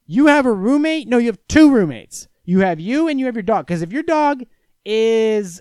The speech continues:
uh, a, uh, an, being treated like an adult, well, you have two roommates. So you can't have two. You gotta have one or the other.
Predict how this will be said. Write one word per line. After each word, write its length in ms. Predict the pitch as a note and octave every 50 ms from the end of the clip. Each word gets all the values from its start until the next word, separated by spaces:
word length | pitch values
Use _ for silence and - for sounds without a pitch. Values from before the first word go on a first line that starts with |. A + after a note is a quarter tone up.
| _
uh, 520 | - F#3 F#3+ F#3+ F#3 F3+ F3 F3 E3+ E3 E3 -
a, 100 | D#3+ C#3+ B2+ _ _
uh, 240 | C#3 D3 C#3+ C#3+ - - -
an, 240 | D3+ C#3+ C#3 B2+ A2+ A#2 _
being 220 | - F#3 F3+ E3+ -
treated 180 | - A3+ G3
like 140 | F3+ D3+ C#3
an 80 | C3+ B2
adult, 360 | B2+ A3+ C4+ B3+ A#3 - -
well, 160 | - G3 A3
you 100 | A#3+ B3+
have 140 | B3 G3 -
two 200 | - B3 B3 A#3+
roommates. 600 | C#4+ E4 F4+ D4+ F3+ G#2+ E2+ - - - - - _ _ _ _ _ _ _ _ _ _ _
So 140 | - A#3+
you 40 | A#3
can't 240 | - D#4 F4+ F#4 F4
have 200 | D#4+ D4+ C4 -
two. 240 | - E4 F#4 E4 G3
You 80 | D3+
gotta 160 | E3 B3 D4 D4+
have 140 | C#4+ B3+
one 180 | A#3 C4 C#4+ D4+
or 80 | D4 C#4
the 100 | B3 B3+
other. 340 | D4+ F4 D#4 - G2 -